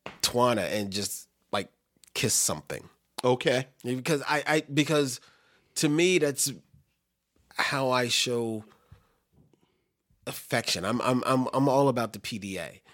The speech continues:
Speaker 2: Okay.
Speaker 1: So I'll just kiss her shoulder. I, I, I'm a sucker for shoulders. Um, it, I, I, I, so him kissing her finger, that, like, really, I was like, "Yeah, that's what I'm talking about."
Speaker 2: You and Liam Neeson's.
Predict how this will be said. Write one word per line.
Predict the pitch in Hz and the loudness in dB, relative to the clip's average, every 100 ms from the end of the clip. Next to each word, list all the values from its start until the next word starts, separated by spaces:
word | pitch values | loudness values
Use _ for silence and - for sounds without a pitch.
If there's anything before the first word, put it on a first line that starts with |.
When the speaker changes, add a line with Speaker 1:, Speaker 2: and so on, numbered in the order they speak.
| - | 0
Speaker 2:
Okay. | 113 127 107 | 2 4 0
Speaker 1:
So | 135 110 | 0 -2
I'll | 117 135 | -2 -2
just | 120 - | -4 -6
kiss | 120 - | -4 -4
her | 107 | -4
shoulder. | - 107 101 98 95 | -4 -4 -4 -4 -4
I, | 85 95 64 80 - | -6 -8 -8 -10 -10
I, | 101 - 104 | -10 -8 -8
I'm | 101 | -6
a | 85 | -4
sucker | - 87 85 | -4 -6 -10
for | 80 | -8
shoulders. | - 76 78 76 82 - - | -8 -8 -10 -8 -6 -2 -2
Um, | 95 104 98 95 90 87 82 - - - - - 92 _ _ | 0 0 0 -2 -4 -8 -12 -16 -20 -20 -6 -6 -6 _ _
it, | 107 - 123 | -4 -2 -4
I, | 110 - _ _ _ 110 90 - | -6 -10 _ _ _ -16 -14 -6
I, | 120 - 127 - | -4 0 0 0
I, | 135 110 | -2 2
so | 135 113 110 - | 2 2 0 -4
him | 131 160 165 | 2 4 4
kissing | - 143 135 | 4 2 2
her | 120 | 2
finger, | - 131 98 | 4 2 2
that, | 104 110 | 0 -2
like, | 107 101 - | -2 -4 -6
really, | 110 110 101 | -4 0 2
I | 95 | 0
was | - | -4
like, | - - | -8 -8
"Yeah, | - - - - | -8 -12 -14 -12
that's | - - | -12 -12
what | - | -18
I'm | |
talking | - - - | -20 -20 -20
about." | - - - _ _ _ | -16 -16 -16 _ _ _
Speaker 2:
You | 95 120 | 0 2
and | 127 | 2
Liam | 113 120 123 120 | 4 4 4 4
Neeson's. | 107 - 95 90 | 2 -2 -6 -8